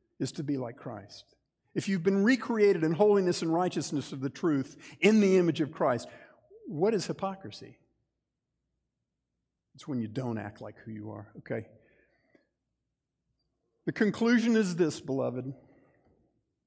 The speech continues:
Without love, you and I are nothing.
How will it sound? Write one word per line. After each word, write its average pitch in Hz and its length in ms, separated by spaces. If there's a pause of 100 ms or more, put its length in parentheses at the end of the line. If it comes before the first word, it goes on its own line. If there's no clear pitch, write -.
(1080)
Without 175 480
love, 233 460 (340)
you 170 220
and 160 80
I 156 60
are 151 160
nothing. 110 480